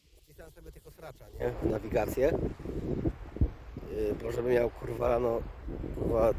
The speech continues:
tron jakiś, kurwa, do, do tego, do srania, nie? Bo, kurwa, nie będę, kurwa, gdzieś potem jeździł, szukał, stresował się, kurde,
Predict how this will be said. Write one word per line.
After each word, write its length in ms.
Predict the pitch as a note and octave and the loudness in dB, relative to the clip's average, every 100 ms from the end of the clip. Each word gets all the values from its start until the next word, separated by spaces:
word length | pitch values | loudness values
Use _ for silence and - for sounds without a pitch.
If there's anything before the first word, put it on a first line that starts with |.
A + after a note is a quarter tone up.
| - | 0
tron 240 | C3 A#2+ | 2 4
jakiś, 380 | A#2 A2 - - | 4 2 -2 -6
kurwa, 380 | - A2+ A2 G#2+ | -4 -4 -2 0
do, 220 | A2 G#2 - - - - - - - - - - - | 0 -2 -4 -10 -10 -10 -10 -12 -14 -12 -10 -10 -6
do 120 | - - | -6 -4
tego, 320 | G2 F#2 F#2 | -6 -4 -4
do 100 | G2+ | -6
srania, 460 | - - G#2+ F#2+ | -6 -2 0 0
nie? 200 | F2+ F2+ - - - - - - - | 0 -4 -6 -8 -8 -8 -8 -6 -4
Bo, 60 | - | -4
kurwa, 460 | - - - G#2 G2+ F#2 - | -4 -4 -2 -2 -2 -4 -4
nie 80 | A2 | -4
będę, 240 | A2 A2 | -2 0
kurwa, 300 | - - A2+ | 2 2 0
gdzieś 160 | A2+ - | -4 -8
potem 300 | - A2+ B2 | -6 -2 2
jeździł, 300 | C#3+ C3 A#2 | 2 2 -4
szukał, 400 | D#3 - C#3 C3+ - - - - - - | -4 0 0 0 -4 -8 -8 -6 -4 -2
stresował 600 | - - - D3+ C#3 C3 | -2 -2 0 2 4 4
się, 200 | - C3+ | 6 4
kurde, 500 | - C#3 B2+ C3+ C3 | 2 0 0 2 4